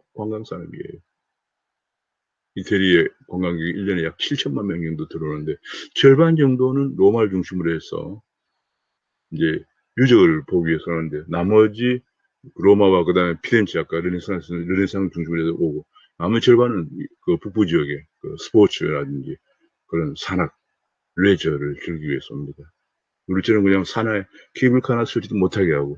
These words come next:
그렇다고 뭐 대단한 이런 예술품을 도 없고 예술품을 지원한, 하려고 하다가 뭐 하다가 이게 또 정치적인 문제로도 몰려가지고 엄청난 또 문제를 유발시키고 있는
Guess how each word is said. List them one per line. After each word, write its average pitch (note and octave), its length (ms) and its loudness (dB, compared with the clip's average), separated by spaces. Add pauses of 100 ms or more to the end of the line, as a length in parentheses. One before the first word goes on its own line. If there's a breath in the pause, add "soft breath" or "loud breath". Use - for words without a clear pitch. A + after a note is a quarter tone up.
그렇다고 C3+ 300 6
뭐 B2 100 2
대단한 A2+ 380 6
이런 A#2+ 140 4
예술품을 A#2+ 580 2 (760 loud breath)
도 A#2+ 140 10
없고 F#2 220 4
예술품을 C#3 460 6 (240)
지원한, B2 440 4
하려고 A#2 320 4
하다가 G2+ 220 6
뭐 F2 280 -4 (1080)
하다가 G#2 320 0
이게 A2 120 -2
또 G2 100 -2
정치적인 D3 460 6
문제로도 F2+ 560 0 (380)
몰려가지고 E2 640 -2 (640)
엄청난 F#2+ 420 -2
또 F2 80 -2
문제를 F2+ 480 -2
유발시키고 D#2 580 -6
있는 C#2+ 280 -14